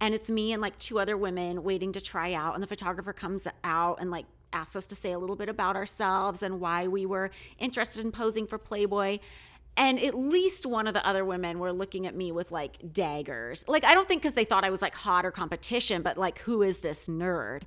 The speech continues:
So when it was my turn to go back, I'm taking, he's taking Polaroids and, you know, in the bikini, and he goes, "Okay, so take off your top now."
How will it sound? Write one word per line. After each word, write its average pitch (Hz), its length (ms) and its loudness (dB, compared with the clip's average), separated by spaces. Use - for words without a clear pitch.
So 254 680 6
when 240 200 2
it 220 40 -2
was 226 120 -2
my 240 160 2
turn 269 240 -2
to 269 100 -4
go 277 160 0
back, 226 600 4
I'm 202 140 -2
taking, 233 500 -2
he's 220 180 -4
taking 240 280 -4
Polaroids 208 960 2
and, 185 360 -2
you 202 140 -6
know, 180 120 -4
in 202 120 -4
the 208 80 -6
bikini, 226 240 -8
and 196 80 -4
he 196 140 -4
goes, 185 200 -4
"Okay, 311 320 0
so 294 140 -6
take 262 240 -6
off 269 140 -8
your 311 80 -8
top 247 340 -6
now." 233 320 0